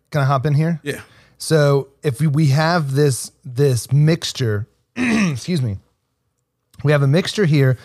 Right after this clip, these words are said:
Speaker 1: of spiritual beings and physical bodies, right?
Speaker 2: Mm-hmm.
Speaker 1: And then it also says that they have part animal forms.
Speaker 2: You're just gonna take my thunder, huh?
Speaker 1: Well, you moved to the Lemurians. I thought you were done.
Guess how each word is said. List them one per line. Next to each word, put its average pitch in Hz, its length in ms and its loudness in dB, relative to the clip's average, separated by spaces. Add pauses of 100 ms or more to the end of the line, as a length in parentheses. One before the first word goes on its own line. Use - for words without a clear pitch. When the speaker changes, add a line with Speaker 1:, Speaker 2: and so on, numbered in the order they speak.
(160)
Speaker 1:
of 113 120 -2
spiritual 160 460 -2
beings 139 480 0 (140)
and 135 460 0 (220)
physical 127 340 -2
bodies, 107 460 -4
right? 120 220 -2 (180)
Speaker 2:
Mm-hmm. 107 260 -8 (600)
Speaker 1:
And 143 120 4
then 143 80 4
it 139 100 4
also 147 380 2
says 139 520 2 (340)
that 127 200 -4
they 139 140 2
have 135 280 0
part 139 240 0
animal 147 280 2
forms. 175 500 -2 (1400)
Speaker 2:
You're - 60 -16
just - 80 -8
gonna 92 100 -14
take 98 160 -14
my 98 100 -10
thunder, 98 280 -12
huh? 92 100 -10 (400)
Speaker 1:
Well, 202 220 -2
you 208 160 0
moved 226 220 0
to 247 60 -4
the 233 100 -2
Lemurians. 233 580 -2
I 160 80 0
thought 185 180 -2
you 185 120 -4
were 180 80 -2
done. 143 360 -6